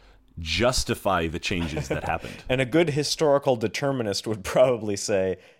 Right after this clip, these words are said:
Speaker 2: it's the last one of those. The conversation is the garnish that historians put on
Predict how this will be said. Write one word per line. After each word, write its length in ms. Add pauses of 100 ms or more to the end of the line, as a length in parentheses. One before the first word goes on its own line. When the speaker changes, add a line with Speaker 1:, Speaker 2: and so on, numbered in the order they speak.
(140)
Speaker 2:
it's 200
the 120
last 460
one 160
of 160
those. 460 (540)
The 80
conversation 760
is 160
the 100
garnish 600
that 160
historians 720
put 300
on 380